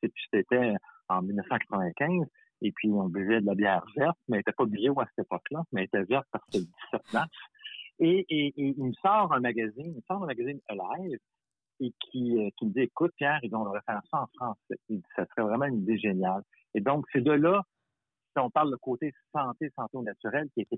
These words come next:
parti. Et pour ce qui est moi, je te dirais personnellement, c'est que chez nous, on est, je touche du bois, là, ici, euh, on est, on est rarement malade, ou jamais malade. On doit, on a une bonne génétique, là, qui vient de mes parents, probablement surtout de ma mère.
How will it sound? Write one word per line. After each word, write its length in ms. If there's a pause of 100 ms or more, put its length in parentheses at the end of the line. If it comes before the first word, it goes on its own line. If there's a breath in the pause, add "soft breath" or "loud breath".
parti. 540 (400)
Et 140
pour 200
ce 140
qui 60
est 40
moi, 420
je 200
te 60
dirais 280 (420)
personnellement, 920 (380)
c'est 80
que 160
chez 100
nous, 240
on 180
est, 120
je 120
touche 200
du 240
bois, 320
là, 100
ici, 460 (300 soft breath)
euh, 360 (100)
on 220
est, 180
on 140
est 220
rarement 720 (320)
malade, 480 (100)
ou 100
jamais 240
malade. 460
On 140
doit, 260 (240)
on 60
a 20
une 80
bonne 240
génétique, 540
là, 80
qui 60 (100)
vient 80
de 40
mes 120
parents, 420
probablement 240
surtout 280
de 40
ma 140
mère. 340